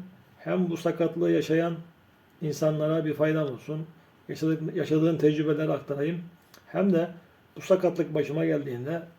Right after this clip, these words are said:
internette doyurucu içerik bulamamamdan kaynaklanan ben yapayım, insanlara faydam olsun amacıydı. İnşallah son bir videoda yapmak istiyorum bir on beş gün sonra.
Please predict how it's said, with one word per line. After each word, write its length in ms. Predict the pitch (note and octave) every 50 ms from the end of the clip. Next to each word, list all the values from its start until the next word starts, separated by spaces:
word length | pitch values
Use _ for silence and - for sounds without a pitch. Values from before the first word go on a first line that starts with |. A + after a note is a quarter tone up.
| _ -
internette 880 | C#3 C#3+ C#3+ C#3 - D#3 D#3 D#3 D3+ D3 - - - D#3 D#3 D3+ D3
doyurucu 340 | D#3 D3+ D#3 D#3+ D#3 D#3+ E3+
içerik 400 | D#3+ - D#3 D#3 D#3 D#3 - D#3
bulamamamdan 560 | D3+ D#3 D#3 D#3 D3 C#3 C3 B2 B2+ B2+ B2+
kaynaklanan 640 | - A#2+ B2+ B2+ B2 A#2+ - A#2+ C3 C#3 D#3+ D#3+ D#3 - - - - _ _ _ _ - D#3+
ben 140 | D#3+ E3+
yapayım, 480 | E3+ D#3+ C#3 B2+ - A2 B2+ D#3 D#3+ D#3 D#3+ - -
insanlara 460 | F#3+ E3+ D#3 - C#3 C3+ D3 D#3 D#3+
faydam 360 | - - D3+ D3+ D3+ D#3 D3+ C#3+
olsun 300 | C3+ A#2 - - G#2+ G2 F#2+ - - -
amacıydı. 580 | - B2+ B2 A#2+ G#2+ G#2 A2 G2+ B2+ E3 E3+ E3+ - - _ _ _ _ _ _ _ _ _ _ _ _ _ _ - - - _ _ _ _ _ _ _ _ _ _ -
İnşallah 420 | F#3 F3+ F3+ - F#3+ F#3 F#3 F#3 E3+
son 260 | - - F#3 F#3 F3+
bir 60 | F3
videoda 260 | E3+ E3 F3 E3+ F3
yapmak 300 | E3+ E3 D#3+ D#3 D3 C#3
istiyorum 420 | - - - D#3+ D3+ D3 D3+ D3 C#3+
bir 80 | C#3+
on 200 | D#3 D3+ D3 D3
beş 180 | D3 C#3+ C#3 -
gün 100 | D3+ C#3
sonra. 420 | C#3+ - C#3+ C#3+ D3 D#3 E3 E3